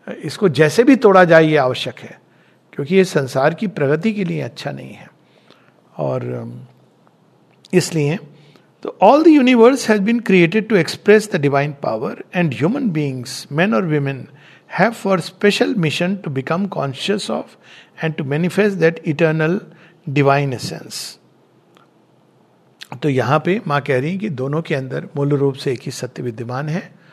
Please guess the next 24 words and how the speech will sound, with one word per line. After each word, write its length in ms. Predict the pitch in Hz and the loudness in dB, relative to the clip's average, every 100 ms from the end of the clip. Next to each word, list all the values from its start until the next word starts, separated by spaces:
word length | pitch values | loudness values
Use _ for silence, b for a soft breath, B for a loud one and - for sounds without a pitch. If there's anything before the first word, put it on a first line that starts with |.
| b b _ - | b b _ -12
और 120 | 120 | -8
दोनों 360 | 107 143 175 | -4 -2 -2
को 300 | 190 196 - - | -4 -6 -6 -6
उस 280 | 190 - - | -6 -6 -4
सत्य 260 | 156 - 170 | -4 -4 -6
को 160 | 226 | -4
जागृत 500 | 143 - 107 117 131 | -4 -6 -6 -6 -6
करना 320 | - 147 143 | -8 -10 -8
है 280 | 147 160 - b b b b b - | -8 -8 -12 b b b b b -4
और 400 | 135 139 - - _ _ _ _ - | -2 -4 -8 -20 _ _ _ _ -6
उनको 340 | 165 170 214 | -4 2 2
एक 400 | 220 202 214 220 | 2 2 4 4
दूसरे 380 | 165 180 220 247 | 0 -2 0 0
की 120 | 226 | 0
सेवा 340 | 202 175 156 160 | 0 0 0 -2
नहीं 260 | 131 107 | -6 -8
करनी 360 | 127 120 123 127 | -8 -8 -6 -6
है, 260 | 160 - b b b b b _ | -6 -8 b b b b b _
उनको 300 | 160 160 220 | -8 -4 -2
भगवान 440 | 220 120 135 165 185 | -2 0 4 4 4
की 120 | 185 | 0
सेवा 300 | - 127 117 | -6 -6 -8
करनी 320 | - - - | -12 -16 -18
है 280 | - - - | -20 -20 -20